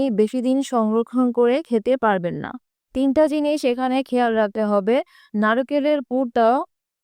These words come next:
পানি যাতে না থাকে ওরকম শুকনো করে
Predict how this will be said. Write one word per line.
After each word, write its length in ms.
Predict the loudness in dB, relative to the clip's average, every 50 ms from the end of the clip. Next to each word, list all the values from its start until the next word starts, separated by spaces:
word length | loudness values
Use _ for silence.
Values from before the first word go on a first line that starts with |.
| _ _ _ 2
পানি 240 | 2 4 4 2 0 0
যাতে 240 | 0 0 0 0 -2 0
না 140 | 0 0 0 0
থাকে 300 | -2 -4 -8 -4 -2 0 2
ওরকম 360 | 2 2 2 0 0 -2 -4 -4 -4
শুকনো 400 | -6 -8 -10 -10 -8 _ -2 -2 0
করে 340 | 0 0 0 2 2 0